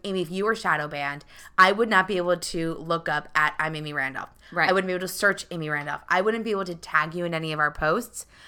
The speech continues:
Speaker 1: but if I was following you, I could go find you. And this shadow ban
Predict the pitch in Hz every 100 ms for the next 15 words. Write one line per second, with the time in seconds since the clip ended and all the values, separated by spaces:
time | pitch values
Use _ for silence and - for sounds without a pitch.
0 | - - 202 - 185 185 160 156 214 226
1 | 277 233 180 170 - 160 160 151 147 -
2 | - 156 156 156 147 123 139 - - 208
3 | 202 - 220 269 196 170 160 156 160